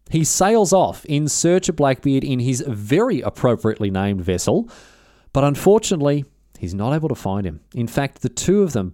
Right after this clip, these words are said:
uh, Bonnet and Blackbeard, they never see one another again. As it happens, Blackbeard headed to Bath after all and received his pardon too just days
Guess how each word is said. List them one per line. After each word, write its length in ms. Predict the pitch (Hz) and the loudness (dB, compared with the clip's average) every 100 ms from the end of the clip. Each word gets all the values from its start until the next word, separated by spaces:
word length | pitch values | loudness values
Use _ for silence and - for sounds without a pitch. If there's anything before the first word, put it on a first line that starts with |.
| - | -4
uh, 180 | 123 98 | -2 2
Bonnet 280 | 135 160 | 2 2
and 140 | 170 123 | -2 -2
Blackbeard, 480 | 120 117 127 120 120 | 0 0 0 0 -2
they 240 | 117 131 | -2 -2
never 580 | 135 131 127 135 180 175 | -2 -2 -2 0 -2 -2
see 380 | - - 131 135 | -4 -2 0 0
one 200 | 120 123 | 0 -2
another 380 | 117 101 98 107 | 0 0 0 -2
again. 420 | 117 104 123 95 - | -4 -2 -2 -2 0
As 200 | 143 202 | 0 2
it 100 | 208 | -2
happens, 680 | - 214 - 180 147 151 - - - _ | -2 -2 -2 -4 -6 -10 -12 -18 -20 _
Blackbeard 640 | 139 165 226 - 127 101 | -2 -2 -2 -4 -2 0
headed 340 | 98 147 165 160 | 0 0 2 0
to 100 | 135 | -2
Bath 480 | 110 139 120 101 - | 0 0 0 -2 -4
after 440 | 123 113 107 98 | -4 -2 -2 0
all 220 | 151 139 - | 2 0 -2
and 160 | 120 | -2
received 340 | 113 - 147 127 | -2 0 0 0
his 120 | 107 | -4
pardon 380 | 131 123 117 101 | 0 0 0 -2
too 280 | 156 147 | 0 0
just 680 | 117 139 151 151 139 117 120 | 0 -6 -6 -6 -8 -10 -8
days 540 | - 147 214 202 131 | -6 -2 0 0 -2